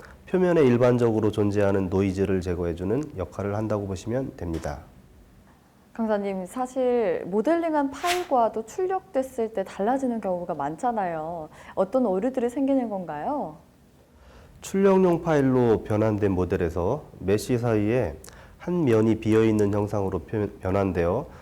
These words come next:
Speaker 1: 오픈 메쉬가 생기는 경우가 종종 있습니다. 안이 비워져 있지 않은 원을 출력용 파일로 변환시켰을 때 오픈 메쉬가 없는 클로즈 메쉬 파일을 출력하면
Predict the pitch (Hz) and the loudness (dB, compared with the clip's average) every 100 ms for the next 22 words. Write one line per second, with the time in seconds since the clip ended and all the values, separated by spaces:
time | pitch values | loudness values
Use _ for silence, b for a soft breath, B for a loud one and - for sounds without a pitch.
0 | B 107 104 135 123 110 - 104 110 113 | B -6 -4 0 2 2 0 -2 -2 -4
1 | 104 107 104 104 92 90 92 104 107 - | -2 -2 -2 -4 -4 -4 -2 -2 -2 -4
2 | 98 107 107 - 90 78 76 69 - - | -2 0 -2 -4 -8 -8 -8 -10 -16 -20
3 | B B B B 87 120 139 113 123 120 | B B B B 4 6 6 6 4 6
4 | 123 113 - 113 107 104 95 - - 101 | 4 2 2 4 6 4 0 -8 -4 0
5 | 107 107 107 180 156 - 175 170 156 139 | 2 4 2 0 -4 -4 2 4 6 4
6 | 120 139 127 117 107 90 101 104 - 98 | 2 0 2 4 2 2 0 0 -2 -8
7 | - 82 - 107 73 - B B B 107 | -6 -8 2 2 2 -4 B B B -6
8 | 104 131 123 101 - 98 90 87 90 92 | -2 -2 2 0 0 0 0 2 0 -2
9 | 170 B B - 180 175 160 139 113 - | -4 B B -6 0 2 2 2 0 -2
10 | - 104 98 90 131 117 95 95 95 151 | -6 -4 -2 -4 -2 -2 0 -2 -2 -4